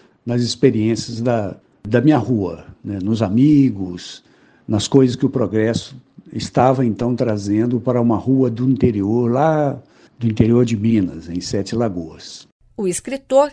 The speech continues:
Speaker 2: Ivan Dias.
Speaker 1: Eu, olhando para esses quatro livros que eu tinha escrito, para os poemas, e para alguns poemas que eu ainda tenho,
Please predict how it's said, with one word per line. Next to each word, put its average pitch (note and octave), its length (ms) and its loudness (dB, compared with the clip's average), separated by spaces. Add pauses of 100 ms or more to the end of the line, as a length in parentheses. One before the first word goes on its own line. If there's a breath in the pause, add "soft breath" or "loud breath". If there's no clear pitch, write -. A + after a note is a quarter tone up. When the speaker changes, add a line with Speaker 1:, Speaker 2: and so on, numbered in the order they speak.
Speaker 2:
Ivan F3+ 380 0
Dias. C#3 580 -6 (460)
Speaker 1:
Eu, C3+ 840 0
olhando C#3+ 420 2
para G#2+ 180 -4
esses G#2 400 -8
quatro A#2+ 400 -4
livros G#2 380 -6
que - 80 -10
eu F#2 60 -6
tinha G2+ 200 -14
escrito, C3 420 -6
para - 160 -14
os - 80 -14
poemas, A2+ 800 -6
e - 40 -10
para - 200 -12
alguns B2+ 240 -2
poemas F#2 400 -4
que - 100 -10
eu F#2 40 -4
ainda E2+ 180 -6
tenho, G2+ 380 -8